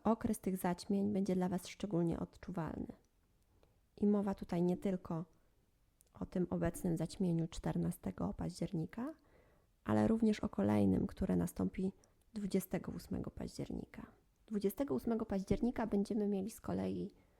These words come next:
częściowe zaćmienie księżyca i pełnię w byku. Znowu na pierwszy plan wysuną się finanse, budżet, czy to firmowy, czy domowy.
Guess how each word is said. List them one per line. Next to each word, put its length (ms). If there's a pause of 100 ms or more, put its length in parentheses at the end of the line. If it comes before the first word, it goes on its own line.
(160)
częściowe 500
zaćmienie 460
księżyca 580
i 160
pełnię 540 (520)
w 120
byku. 500 (840)
Znowu 260
na 80
pierwszy 320
plan 240
wysuną 320
się 160
finanse, 760 (280)
budżet, 680 (920)
czy 100
to 140
firmowy, 540
czy 140
domowy. 640